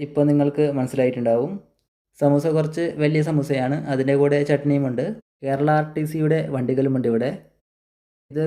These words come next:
കാസർഗോട്ടെ കാഞ്ഞങ്ങാട് സിറ്റിയിലേക്ക് പോകുന്ന ബസ്സാണ്. അങ്ങനെ ബസ് സ്റ്റാൻഡിൽ നിന്ന് ഇറങ്ങി അങ്ങോട്ടേക്ക് പോവുകയാണ്. അങ്ങനെ ഞങ്ങൾ ഇങ്ങോട്ട് വന്നിരിക്കുകയാണ്. ഈ കാണുന്നത് പ്രൈവറ്റ് ബസ്സുകളുടെ ബസ് സ്റ്റാൻഡാണ്. കർണാടകയിൽ ലൈൻ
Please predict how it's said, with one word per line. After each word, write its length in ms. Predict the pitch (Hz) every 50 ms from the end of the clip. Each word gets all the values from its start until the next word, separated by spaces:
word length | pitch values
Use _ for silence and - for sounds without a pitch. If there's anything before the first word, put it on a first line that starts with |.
| 156 156
കാസർഗോട്ടെ 600 | 147 135 139 143 151 156 156 156 156 156 156 156 156 151 156 -
കാഞ്ഞങ്ങാട് 560 | 143 131 131 139 143 151 156 151 156 156 156 151 156
സിറ്റിയിലേക്ക് 520 | 151 147 151 147 147 143 147 143 143 147 143
പോകുന്ന 260 | 143 131 127 127 123 117
ബസ്സാണ്. 380 | 117 113 117 117 113 117 127 160 180 - _ _ _ _ _ _ _ _ _ _ _ _ _ _ _ - 139
അങ്ങനെ 260 | 143 147 143 143 143 143 143 143 139
ബസ് 160 | 127 127 123
സ്റ്റാൻഡിൽ 340 | - - 147 143 139 143 147
നിന്ന് 120 | 151 147 139
ഇറങ്ങി 260 | 131 131 127 127 127 127 - - 120
അങ്ങോട്ടേക്ക് 480 | 117 117 117 123 120 120 123 120 - 123 117
പോവുകയാണ്. 520 | 113 107 107 107 110 110 107 104 104 117 147 156 156 - _ _ _ _ _ _ _ _ _ _ _ _ _ _ _ _ _ _ _ _ _ - - 127
അങ്ങനെ 200 | 139 151 156 156
ഞങ്ങൾ 200 | 156 156 156 151 151 151 151 156 156 139
ഇങ്ങോട്ട് 280 | 131 135 139 143 147 147
വന്നിരിക്കുകയാണ്. 640 | 143 139 131 127 131 131 - 123 117 113 113 131 175 202 - - _ _ _ _ _ _ _ _ _ _ _ _ _ -
ഈ 100 | 226 240 233 226
കാണുന്നത് 420 | 214 202 190 185 180 180 170 170 170 165 160 156 -
പ്രൈവറ്റ് 480 | 151 151 147 151 151 165 180 180 208 180
ബസ്സുകളുടെ 480 | 160 139 147 143 135 127 123 123 123 123 123 -
ബസ് 140 | 127 117 -
സ്റ്റാൻഡാണ്. 440 | - - 120 117 113 113 113 117 147 196 - - _ -
കർണാടകയിൽ 640 | 139 135 131 139 143 147 147 156 156 160 160 160 170 170 175 175 - 147 147 135
ലൈൻ 200 | 131 139 147